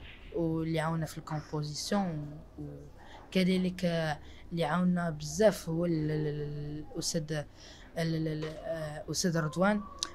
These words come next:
باش يديبلاصا من بروكسل حتى للمغرب، وباش يصور ويرجع عاوتاني عنده غير سيمانة، وعاوتاني خصو يدير المونتاج، على باش يقعد معاك،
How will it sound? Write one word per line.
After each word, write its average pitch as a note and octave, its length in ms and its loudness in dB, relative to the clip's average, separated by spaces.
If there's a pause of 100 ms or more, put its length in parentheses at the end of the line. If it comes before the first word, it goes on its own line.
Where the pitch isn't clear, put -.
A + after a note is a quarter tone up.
(100)
باش - 140 2
يديبلاصا E3+ 520 2
من E3+ 240 4
بروكسل E3 600 2
حتى - 140 -6
للمغرب، D#3+ 640 -2
وباش D#3 280 -8
يصور F3 480 -2
ويرجع D#3 420 -2
عاوتاني E3 380 -4
عنده D#3+ 220 2
غير E3 220 4 (300)
سيمانة، F#3 560 8
وعاوتاني D3+ 380 -4
خصو - 220 2
يدير F3+ 260 4
المونتاج، F3+ 480 2 (360)
على E3 120 2
باش E3+ 200 0
يقعد E3+ 380 4
معاك، E3+ 340 0